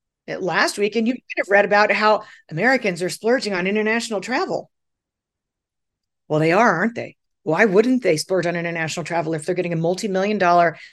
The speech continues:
tax refund that they don't merit? They're, they're taking,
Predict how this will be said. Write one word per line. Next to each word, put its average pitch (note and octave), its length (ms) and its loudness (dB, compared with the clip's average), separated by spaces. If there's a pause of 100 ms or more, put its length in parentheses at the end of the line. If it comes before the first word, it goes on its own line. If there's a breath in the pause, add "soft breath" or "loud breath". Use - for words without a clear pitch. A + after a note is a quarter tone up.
(160 loud breath)
tax A3+ 340 -2
refund F3+ 380 0
that F3 80 -2
they F3+ 100 2
don't G#3+ 220 -2
merit? F#3 420 -4 (880 soft breath)
They're, G3+ 120 0
they're F#3+ 140 2
taking, G#3+ 560 0